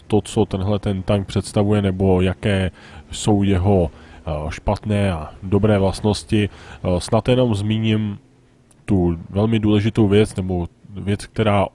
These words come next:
odlišuje od konkurence tenhle ten stroj, a to je velmi rychlá doba přebíjení celého zásobníku, nějakých dvacet dva devadesát tři, jestli se nepletu, ale o nějakou tu setinku vteřiny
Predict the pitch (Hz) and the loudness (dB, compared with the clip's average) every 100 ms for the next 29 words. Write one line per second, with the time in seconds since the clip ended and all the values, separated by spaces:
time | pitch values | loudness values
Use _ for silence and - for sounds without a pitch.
0 | _ - 98 107 107 - 117 110 110 104 | _ -4 -2 0 -2 0 0 2 2 -2
1 | - - 92 - - 92 113 113 110 113 | -4 -6 -6 -4 -2 -2 0 0 0 -2
2 | 110 107 104 113 - - 110 113 - - | -4 -4 -2 -4 -2 2 4 4 -2 -20
3 | - _ - - _ - 92 - 107 98 | -20 _ -20 -20 _ -8 -6 0 2 2
4 | 80 92 107 110 104 98 90 85 98 101 | 0 0 0 0 -2 -2 -4 -4 -4 -2
5 | - 110 104 95 92 90 78 - - 113 | -2 0 0 0 0 0 -4 -12 -6 -2
6 | 101 110 110 110 - 98 104 101 87 - | 0 0 0 -4 -2 0 2 0 -2 -4
7 | 95 95 104 98 - - - 90 - 101 | -6 -4 -2 -2 -6 -16 -8 -8 -4 -4
8 | 98 - 110 107 104 101 98 - 101 - | -2 -2 0 2 2 0 0 -2 -4 -6
9 | - 107 101 - - - - - 90 - | -6 -2 -2 -4 -20 -20 -16 -10 -8 -6
10 | 95 107 98 104 98 104 98 92 90 - | -4 -2 0 0 0 2 2 4 0 -4
11 | - - - - - 65 85 - - 101 | -10 -16 -20 -20 -20 -20 -20 -18 -8 -2
12 | 98 92 98 98 - 95 101 - - 98 | -2 -2 -4 -4 -4 -6 -6 -8 -6 -2
13 | 98 98 95 | 0 0 -2